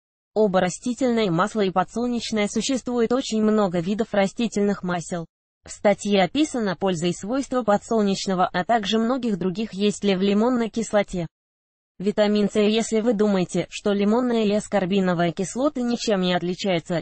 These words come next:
читайте статью. В ней всё разъясняется.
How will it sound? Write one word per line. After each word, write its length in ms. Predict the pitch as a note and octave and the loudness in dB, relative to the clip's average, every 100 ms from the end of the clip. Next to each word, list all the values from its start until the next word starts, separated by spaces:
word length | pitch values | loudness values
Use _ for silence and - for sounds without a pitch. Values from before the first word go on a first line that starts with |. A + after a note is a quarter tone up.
| - | -4
читайте 520 | G#3 - A3+ D4 C#4 | -2 2 2 0 -4
статью. 520 | - A3+ - F#3+ D#3+ - _ _ _ _ _ _ - | 0 0 0 -2 -2 -6 _ _ _ _ _ _ -6
В 40 | |
ней 220 | F#3 F3+ | -2 0
всё 180 | E3 G3+ | -2 -2
разъясняется. 1080 | F#3 F#3+ G3 G#3 - A3 F#3+ E3+ - F3 | -2 0 0 -2 0 0 2 0 -2 -6